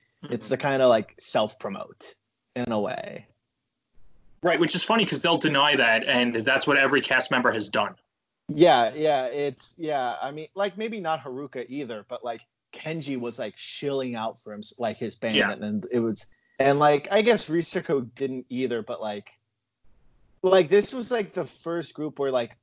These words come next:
Speaker 1: there was only one person really shilling out for their
Speaker 2: Mm-hmm.
Speaker 1: product, as opposed to, like, every other time where it's kinda like, "I'm trying to be a model, I'm trying to be X, I'm trying to be Y."
Speaker 2: Right. Well,
Speaker 1: And
Speaker 2: let's
Speaker 1: being,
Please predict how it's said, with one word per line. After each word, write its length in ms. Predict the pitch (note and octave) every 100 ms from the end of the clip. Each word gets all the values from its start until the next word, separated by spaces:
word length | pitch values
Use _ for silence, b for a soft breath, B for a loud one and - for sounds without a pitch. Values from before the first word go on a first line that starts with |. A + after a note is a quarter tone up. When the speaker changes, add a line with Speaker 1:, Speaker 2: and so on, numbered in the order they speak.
| _
Speaker 1:
there 120 | D3
was 120 | C#3 D#3
only 220 | E3+ C#3+
one 300 | A#2+ B2+ B2
person 300 | C3 A#2+ A#2
really 220 | A#2 A2
shilling 460 | G#2+ - A2+ G#2+ G#2
out 240 | G2+ -
for 420 | - G2+ G2 G#2 - _ _
their 240 | B2+ C#3+ A#2
Speaker 2:
Mm-hmm. 100 | G#2+
Speaker 1:
product, 960 | - C3+ A2 A2 F#2+ A#1+ - - - _ _ -
as 220 | B2+ B2
opposed 480 | A#2 C3+ B2 A#2 -
to, 100 | A#2+
like, 560 | A2+ G#2+ G#2 G2+ - _ _ _ _ _ -
every 240 | C#3 C#3+
other 240 | C#3 C3+ B2
time 280 | B2+ A#2+
where 160 | A2+ A2
it's 120 | A2
kinda 200 | - A#2
like, 180 | A2 G#2+ _ _ -
"I'm 180 | B2 B2+
trying 380 | - B2+ D3 C#3+
to 60 |
be 180 | B2+ C#3
a 60 | C3
model, 480 | C3 C#3 B2+ G#2+ G2+
I'm 120 | G#2
trying 320 | - A#2 A#2+
to 60 | A#2
be 180 | A2+ A#2+
X, 280 | G#2+ G#2
I'm 80 | G2+
trying 320 | - G2+ G#2+
to 80 | G#2
be 100 | G2+
Y." 540 | G#2 G#2+ G#2+ - - - -
Speaker 2:
Right. 180 | A2+ - _ _ _ - _ _ - - - _ _ _ D#3
Well, 120 | F3+
Speaker 1:
And 60 |
Speaker 2:
let's 200 | A3 C3+ B2
Speaker 1:
being, 260 | B2+ B2